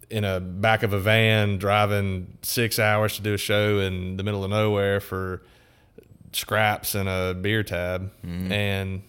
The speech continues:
Speaker 1: and in that, like, you know, as far as, and I'm, I'm trying to wrap it back to the car thing, but, um, you know,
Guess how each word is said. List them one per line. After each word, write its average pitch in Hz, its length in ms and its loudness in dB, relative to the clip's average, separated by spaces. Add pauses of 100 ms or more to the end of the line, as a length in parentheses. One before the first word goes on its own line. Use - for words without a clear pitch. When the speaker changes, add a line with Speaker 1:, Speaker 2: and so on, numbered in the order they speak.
(140)
Speaker 1:
and 98 160 -2
in 131 180 2
that, 110 360 2
like, 98 380 -2 (1300)
you 120 120 0
know, 92 360 2 (2000)
as 107 140 -6
far 127 300 6
as, 98 120 2
and 95 160 -2
I'm, 98 160 -2
I'm 92 320 -4
trying 98 240 -2
to 92 60 -2
wrap 92 240 0
it - 180 -4 (380)
back 98 320 -2
to 95 80 -6
the 87 100 -8
car 104 300 2
thing, 95 400 -4
but, 107 400 4 (500)
um, 98 520 4 (2000)
you 120 140 2
know, 101 400 4